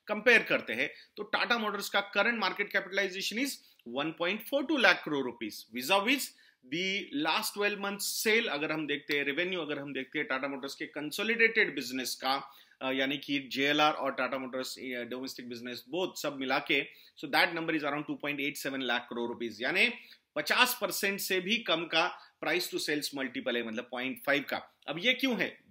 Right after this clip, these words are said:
Majorly because of the जेएलआर business। जिस तरीके का डेट वहां पे है, तो वो मार्केट को लगता है, "यार, ये कैसे चल सकता है?" So, यहाँ एक चीज समझनी होगी,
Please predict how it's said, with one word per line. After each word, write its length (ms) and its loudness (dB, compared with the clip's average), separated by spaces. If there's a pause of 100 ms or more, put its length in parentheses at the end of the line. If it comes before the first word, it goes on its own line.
Majorly 380 -4
because 220 -4
of 80 -4
the 80 -4
जेएलआर 380 4
business। 360 -2 (400)
जिस 220 -8
तरीके 300 -2
का 120 4
डेट 360 2
वहां 360 -4
पे 320 -2
है, 480 0 (260)
तो 60 -10
वो 440 0 (140)
मार्केट 340 -2
को 60 -4
लगता 220 -2
है, 80 2
"यार, 160 2
ये 120 0
कैसे 280 0
चल 220 0
सकता 340 -8
है?" 220 -8 (280)
So, 100 -6
यहाँ 400 -2
एक 140 -4
चीज 260 -6
समझनी 340 -2
होगी, 300 -6